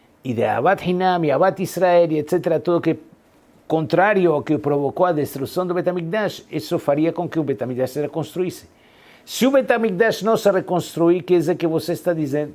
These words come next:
tem todas as atitudes er-, erradas, justamente está provocando a destruição do Bet HaMikdash hoje.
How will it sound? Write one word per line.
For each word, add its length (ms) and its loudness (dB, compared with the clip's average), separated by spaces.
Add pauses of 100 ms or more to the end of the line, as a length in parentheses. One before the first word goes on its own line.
tem 140 -2
todas 280 -2
as 80 2
atitudes 640 -4
er-, 300 -2
erradas, 880 -2 (460)
justamente 420 -6
está 140 -2
provocando 500 -2
a 60 0
destruição 580 -2
do 60 -2
Bet 100 -2
HaMikdash 420 0 (240)
hoje. 460 -6